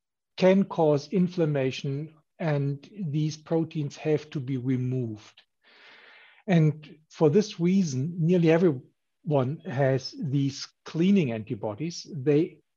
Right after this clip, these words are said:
do not cause disease, um, and cleaning antibodies are usually very good in cleaning up, uh, fragments of cells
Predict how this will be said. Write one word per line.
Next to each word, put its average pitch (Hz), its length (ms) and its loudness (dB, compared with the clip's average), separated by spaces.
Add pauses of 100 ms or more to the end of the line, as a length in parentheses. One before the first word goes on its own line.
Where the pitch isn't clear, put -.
(680)
do 202 140 2
not 175 240 0
cause 156 360 -2
disease, 156 680 -6 (760)
um, 165 480 0
and 156 420 2 (100)
cleaning 196 340 4
antibodies 165 520 0
are 147 60 0
usually 170 580 -2
very 156 380 0
good 156 340 -2 (320)
in 143 460 2 (200)
cleaning 175 440 2
up, 160 200 2 (360)
uh, 147 320 4 (880)
fragments 170 680 0
of 160 140 -6
cells 151 640 -2